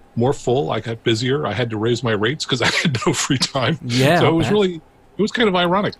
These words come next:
Speaker 1: Um, and the reason I did that, well, twofold. One, I really think they are safer aircraft because they've got the, the caps, the Cirrus airframe parachute system, where basically if you got a problem, you pull the handle, and then you've got a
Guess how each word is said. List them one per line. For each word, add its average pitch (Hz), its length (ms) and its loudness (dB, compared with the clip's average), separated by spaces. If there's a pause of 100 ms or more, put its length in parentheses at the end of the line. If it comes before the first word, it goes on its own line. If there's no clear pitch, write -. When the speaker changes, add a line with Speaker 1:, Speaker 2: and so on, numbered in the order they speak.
(340)
Speaker 1:
Um, 147 280 0
and 156 160 -2 (120)
the 175 80 2
reason 185 240 0
I 156 120 2
did 139 320 -2
that, 120 320 2
well, 123 140 0
twofold. 110 400 -2
One, 107 360 -2 (760)
I 135 60 2
really 117 240 4
think 107 160 -2
they 107 100 0
are 101 100 0
safer 101 360 -2
aircraft 95 400 -6
because 104 200 -6
they've 101 160 -6
got 101 220 -8
the, 95 160 -6 (460)
the 107 80 -2
caps, - 480 -4
the 104 80 -8
Cirrus 107 460 -2
airframe 104 540 -4
parachute 104 540 -4
system, 101 440 -4
where 95 160 -8 (120)
basically 98 480 -8
if 90 80 -10
you - 80 -20
got 95 140 -8
a 95 40 -10
problem, 156 360 -2
you 120 80 0
pull 98 180 -10
the 98 80 -10
handle, 123 480 2 (580)
and 95 100 -10
then 95 100 -6
you've 90 100 -10
got 95 160 -6
a 90 120 -8